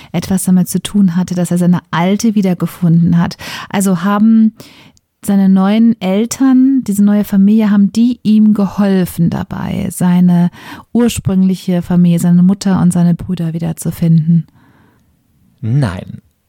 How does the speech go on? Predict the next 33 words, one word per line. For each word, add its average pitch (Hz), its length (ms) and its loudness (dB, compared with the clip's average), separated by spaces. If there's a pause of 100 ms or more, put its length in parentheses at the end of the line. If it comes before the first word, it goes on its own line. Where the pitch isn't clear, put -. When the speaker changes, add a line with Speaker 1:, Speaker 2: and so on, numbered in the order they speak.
(340)
Speaker 1:
Nein. 202 460 4
Speaker 2:
Haben 160 140 -2
sie 165 120 -6
nicht. - 120 -6
Speaker 1:
Mhm, 214 500 2 (140)
okay. 165 360 -4
Speaker 2:
Nein. - 80 -20 (800)
Also 117 280 -6
natürlich 147 460 -6
unterstützt, - 960 -8
aber 127 800 -4 (400)
Speaker 1:
Mhm. 214 160 4
Speaker 2:
sie 110 140 4
haben 123 160 2
jetzt 110 160 -6
nicht 120 240 -10
final 104 320 -6
dazu 101 260 -8
beigetragen, 92 540 -8
Speaker 1:
Ja, 233 100 0
Speaker 2:
dass 247 80 0
Speaker 1:
genau, 208 180 2
Speaker 2:
er 196 40 0
Speaker 1:
das 233 180 -2
meinte 180 280 0
ich - 80 -6
Speaker 2:
gefunden 170 200 -2
hat. 165 60 0
Speaker 1:
aber. - 60 -2
Speaker 2:
Nein. 269 60 0
Speaker 1:
Okay, 185 280 -2
alles 233 260 -2
klar. 170 240 0